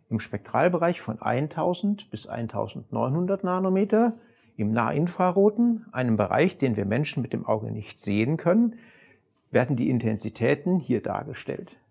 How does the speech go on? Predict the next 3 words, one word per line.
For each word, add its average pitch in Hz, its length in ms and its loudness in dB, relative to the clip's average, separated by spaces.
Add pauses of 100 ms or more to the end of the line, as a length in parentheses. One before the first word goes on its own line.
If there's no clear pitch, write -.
(380)
Die 110 80 -2
verschiedenen 185 460 4
Absorptionsbanden 190 1400 2